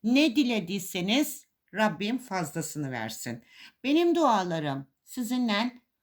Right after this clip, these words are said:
bu geceki gecede. Bana da dua ederseniz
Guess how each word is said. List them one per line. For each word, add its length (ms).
bu 160
geceki 500
gecede. 560
Bana 320
da 160
dua 300
ederseniz 1040